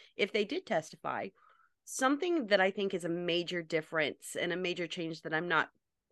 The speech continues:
quite a fan of from the animated to the live action version is that in the animated version, Belle doesn't know,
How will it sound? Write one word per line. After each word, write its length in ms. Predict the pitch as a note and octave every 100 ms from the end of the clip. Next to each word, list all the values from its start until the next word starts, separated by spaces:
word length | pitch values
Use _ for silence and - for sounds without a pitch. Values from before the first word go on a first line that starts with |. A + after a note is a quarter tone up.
| _
quite 220 | G#3 G3+ -
a 80 |
fan 360 | F3 - F3+ F3+
of 180 | D#3 D#3 -
from 340 | E3 D#3 D#3+
the 180 | E3 D#3
animated 600 | D#3+ D#3+ D#3+ D3+ D3+ D3 - - - _
to 200 | - F3
the 160 | D#3 D#3
live 240 | D3+ D3
action 380 | G3+ C#4+ - F#3
version 380 | F3 D#3+ D#3+ D3+
is 220 | - E3
that 280 | F3 D#3+ - - - _ -
in 140 | G3
the 160 | F#3 -
animated 420 | E4 A4 E4 A3+
version, 420 | F#3 F#3 F#3+ F3+ -
Belle 240 | C4+ A4 C5 -
doesn't 340 | D4 C#4+ B3 - _ -
know, 920 | G#3 G3+ G3+ G#3+ A3+ G#3 E3+ E3 D#3+